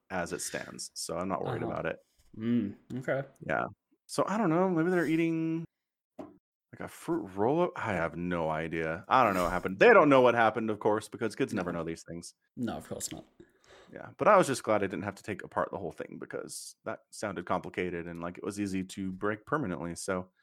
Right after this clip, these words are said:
Speaker 1: hooray!
Speaker 2: day,
Speaker 1: Hooray for
Speaker 2: yeah.
Speaker 1: easy fixes.
Speaker 2: Huzzah!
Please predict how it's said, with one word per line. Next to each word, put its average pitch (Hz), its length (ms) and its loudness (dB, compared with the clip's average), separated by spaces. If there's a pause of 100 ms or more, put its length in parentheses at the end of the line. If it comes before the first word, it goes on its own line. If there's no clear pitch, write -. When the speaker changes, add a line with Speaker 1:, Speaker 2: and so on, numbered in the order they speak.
(400)
Speaker 1:
hooray! 214 280 10 (120)
Speaker 2:
day, - 40 4
Speaker 1:
Hooray 165 240 0
for 165 120 -2
Speaker 2:
yeah. - 60 -2
Speaker 1:
easy 151 180 2
fixes. 95 460 -4 (420)
Speaker 2:
Huzzah! 147 640 6